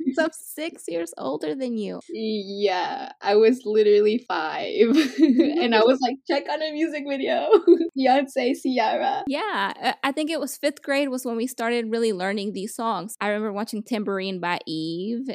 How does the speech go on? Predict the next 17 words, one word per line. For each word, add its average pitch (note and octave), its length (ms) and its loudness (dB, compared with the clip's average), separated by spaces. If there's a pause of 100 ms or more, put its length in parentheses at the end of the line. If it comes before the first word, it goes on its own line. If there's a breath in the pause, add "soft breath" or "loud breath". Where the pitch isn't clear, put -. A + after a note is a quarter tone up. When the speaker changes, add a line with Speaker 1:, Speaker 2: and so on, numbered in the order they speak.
Speaker 1:
and F#3 600 -8
grandma F#3 380 -6
being F3 300 -8
like, F3 260 -10
"Why A3+ 180 -10
are D4 40 -6
you D#4 140 -8
watching D4 360 -10
a C#4 60 -6
naked C#4 360 -6
woman?" B3+ 760 -6
Because F#3+ 300 -10
she's, F#3+ 160 -16
like, F#3 140 -12
laying E3 420 -12
or - 40 -18
whatever - 400 -18